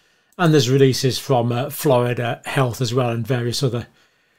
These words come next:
references that I've put in that you can, uh, peruse at your leisure. Now, at the moment in the United States,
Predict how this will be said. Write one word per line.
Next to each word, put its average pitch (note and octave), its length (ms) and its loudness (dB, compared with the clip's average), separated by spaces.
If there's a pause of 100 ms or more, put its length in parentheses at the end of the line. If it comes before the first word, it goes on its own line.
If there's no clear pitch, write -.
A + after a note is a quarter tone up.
(180)
references C#3 760 2
that A#2+ 140 0
I've B2 200 -4
put C#3 200 -2
in B2 180 0
that D3 140 -4
you C3+ 160 -2
can, C3 240 0
uh, B2+ 240 -2 (420)
peruse C#3+ 380 6
at E3 80 -2
your C3+ 180 4
leisure. C3 380 0 (760)
Now, F3+ 200 2
at F#3 100 -2
the F#3 80 2
moment F3+ 640 4
in E3+ 100 4
the D#3 60 0
United D#3 500 0
States, - 800 -6